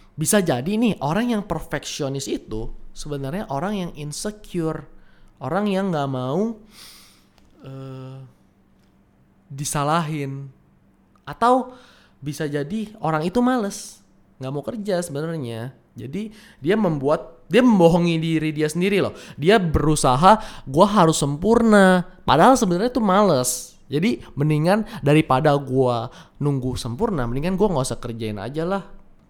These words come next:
Nggak usah kerjain, karena kalau gua kerjain itu nggak bakal sempurna. Sebenarnya bukan sempurna atau enggaknya, dia itu malas. Cuman dia menganggap diri dia tuh sempurna. Kan ada tuh orang yang kalau ditanya, "Kelemahan kamu apa?" "Saya terlalu sempurna." Kampret bener.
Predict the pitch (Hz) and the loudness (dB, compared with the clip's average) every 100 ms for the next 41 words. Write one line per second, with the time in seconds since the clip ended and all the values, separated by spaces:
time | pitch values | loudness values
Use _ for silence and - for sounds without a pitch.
0 | _ - 127 127 - 117 113 135 143 120 | _ -8 -6 -4 -6 -6 -2 0 -2 -4
1 | - - 117 156 - - - - - - | -10 -10 -4 -2 -2 -8 -20 -20 -20 -20
2 | _ - - - _ 127 117 113 110 107 | _ -20 -20 -20 _ -4 -4 -2 -4 -4
3 | 104 143 131 147 117 104 101 101 104 104 | -6 -6 -6 -6 -6 -6 -10 -12 -12 -8
4 | 113 110 - - - 127 180 160 120 117 | -8 -10 -16 -20 -8 -2 0 0 -2 -6
5 | 110 123 139 139 123 98 92 110 101 104 | -8 -8 -8 -6 -6 -6 -8 -8 -8 -8
6 | 113 135 131 107 131 131 123 160 139 123 | -4 -4 -4 -8 -8 -6 -4 -4 -2 -2
7 | 117 107 - - 120 160 160 - - 135 | -2 -6 -10 -8 -4 -4 -6 -12 -8 -2
8 | 156 127 117 120 139 123 127 117 113 117 | -2 -2 -2 -2 -2 -2 -6 -4 -6 -4
9 | 135 139 160 156 - _ - 117 120 110 | -2 -2 -4 -6 -8 _ -18 -10 -8 -6
10 | - - 156 156 160 107 135 139 120 110 | -4 -2 -2 -2 -2 -2 -2 -2 -4 -8
11 | - - - - 117 120 127 123 135 147 | -12 -20 -20 -10 -4 -2 -2 -2 -4 -4
12 | 127 123 120 131 135 131 151 143 139 127 | -4 -2 -2 -2 -2 0 0 0 -2 -4
13 | 143 131 113 113 110 107 117 123 113 107 | -4 -4 -4 -4 -6 -6 -6 -6 -6 -6
14 | 107 98 101 113 107 104 104 | -6 -8 -8 -10 -10 -10 -12